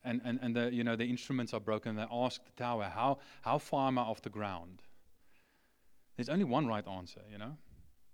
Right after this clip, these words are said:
You, you, you know, if you're five hundred meters off the ground and the tower tells you two hundred meters off the ground, then you're gonna come in too fast and you're gonna crash. And the right answer actually matters. Okay? So,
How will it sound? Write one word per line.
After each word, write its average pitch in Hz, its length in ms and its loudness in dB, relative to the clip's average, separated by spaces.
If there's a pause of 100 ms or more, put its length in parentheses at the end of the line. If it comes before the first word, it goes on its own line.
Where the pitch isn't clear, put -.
(180)
You, 120 180 -2
you, 120 280 -6
you 123 160 0
know, 123 80 6
if 123 160 2
you're 131 60 0
five 170 280 6
hundred 147 260 4
meters 131 240 2
off 135 120 0
the 131 80 -4
ground 117 360 4
and 120 140 -2
the 117 60 -2
tower 147 300 2
tells 135 220 2
you 117 120 0
two 185 200 0
hundred 139 220 4
meters 110 300 -2
off 107 120 -4
the - 60 -8
ground, 98 420 -4 (320)
then 120 120 4
you're 143 80 8
gonna 156 100 6
come 165 220 4
in 151 100 6
too 135 140 0
fast 123 400 4
and 117 80 2
you're 113 40 -2
gonna 107 120 0
crash. - 500 -2 (1080)
And 135 100 2
the 123 60 6
right 143 340 8
answer 147 420 6
actually 135 300 0
matters. 107 800 -2 (840)
Okay? 117 300 -12 (1000)
So, 160 380 10